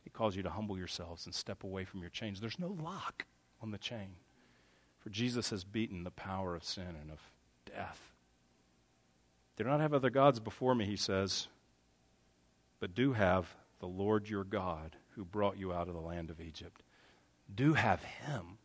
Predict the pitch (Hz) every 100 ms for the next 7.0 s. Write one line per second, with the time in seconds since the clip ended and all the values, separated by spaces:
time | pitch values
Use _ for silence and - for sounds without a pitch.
0 | _ _ _ _ _ _ 101 98 92 101
1 | 107 92 80 - _ _ - _ - 104
2 | 92 - 104 82 - _ - _ _ -
3 | 90 101 - 110 90 - 85 _ _ -
4 | 95 95 90 - 101 90 - - - _
5 | - - 92 - 87 95 98 87 71 -
6 | _ - - - 110 104 - - - -